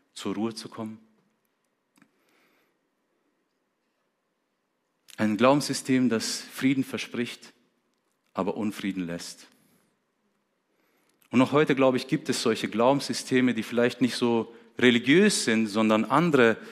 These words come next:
die teilweise auch unbewusst in unsere Gedanken gepflanzt sind. Und ich glaube, die kennt jeder. Es sind so Slogans, die in unsere Gedanken gepflanzt werden, wie:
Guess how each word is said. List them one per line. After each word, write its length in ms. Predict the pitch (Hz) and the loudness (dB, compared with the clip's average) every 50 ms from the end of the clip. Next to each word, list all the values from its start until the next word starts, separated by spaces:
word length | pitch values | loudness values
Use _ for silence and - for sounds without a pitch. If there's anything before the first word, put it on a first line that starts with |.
| - - - - | -20 -12 -4 -4
die 80 | 110 | -2
teilweise 680 | - - 135 147 156 143 139 143 139 139 127 131 - | 2 2 2 2 2 2 2 2 2 2 2 2 2
auch 340 | 117 120 123 123 123 - - - - - _ _ _ - | 4 4 2 2 0 -4 -18 -20 -20 -20 _ _ _ 0
unbewusst 720 | 156 180 208 208 190 190 185 151 147 180 180 175 175 - - | 4 6 6 6 6 4 2 2 2 0 0 0 -2 -4 -2
in 100 | 131 127 | 0 0
unsere 160 | 123 113 113 | 2 2 2
Gedanken 360 | 110 104 117 117 117 113 113 | 0 2 2 2 0 0 -2
gepflanzt 500 | 113 107 - - 110 107 107 107 - - | -2 -4 -2 0 0 0 0 0 -4 -6
sind. 120 | - 101 101 | -4 -4 -4
Und 40 | |
ich 80 | 101 - | -4 0
glaube, 220 | - 175 180 160 | 2 2 2 2
die 60 | 139 135 | 0 -2
kennt 280 | - 143 135 127 - | 0 2 2 2 4
jeder. 320 | 127 135 139 110 87 80 - - - - - _ _ _ _ _ _ - | 4 4 4 4 2 0 -2 -12 -20 -20 -20 _ _ _ _ _ _ -10
Es 80 | - | -2
sind 120 | - 147 143 | 0 0 2
so 120 | - 135 | 2 0
Slogans, 800 | 127 - - - 156 156 170 185 175 170 160 165 151 - - - | 0 -2 -2 0 0 2 2 2 2 2 0 0 -2 -4 -4 0
die 300 | 139 135 127 127 123 117 | 2 2 2 2 0 0
in 60 | 120 | 0
unsere 200 | 117 110 117 110 | -2 -2 -2 -2
Gedanken 300 | 110 110 123 123 120 117 | 0 0 0 0 0 0
gepflanzt 520 | 113 110 - - 123 123 127 127 - - | -2 -4 -2 -2 0 0 0 -2 -6 -4
werden, 360 | 127 127 123 120 117 120 120 120 - - - - _ _ _ - | 0 2 2 2 2 0 -4 -6 -10 -20 -20 -20 _ _ _ -2
wie: 440 | 107 110 107 107 107 - - - | 0 2 2 0 -2 -6 -12 -20